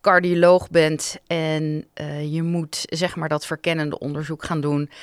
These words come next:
of je bent een internist en je moet iets onderzoeken.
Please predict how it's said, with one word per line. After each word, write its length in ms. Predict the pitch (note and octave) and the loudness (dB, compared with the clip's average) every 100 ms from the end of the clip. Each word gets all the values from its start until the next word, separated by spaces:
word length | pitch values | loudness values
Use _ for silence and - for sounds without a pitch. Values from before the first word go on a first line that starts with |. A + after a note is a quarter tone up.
| - - _ | -20 -20 _
of 380 | F3+ F3 - - | 2 4 0 -4
je 180 | E3+ D#3+ | -4 0
bent 460 | D#3+ D#3+ D#3+ D#3 | 2 2 0 -6
een 280 | - D3+ D3+ | -6 -4 -4
internist 680 | - D#3+ D#3+ E3 A3 G#3+ - | -4 -4 -4 -2 0 0 -2
en 140 | - D#3+ | -2 0
je 80 | |
moet 280 | E3 D#3+ D3+ | -2 -2 -4
iets 180 | D#3 - | -8 -8
onderzoeken. 540 | - D3+ C#3+ D3 - | -6 -4 -6 -6 -6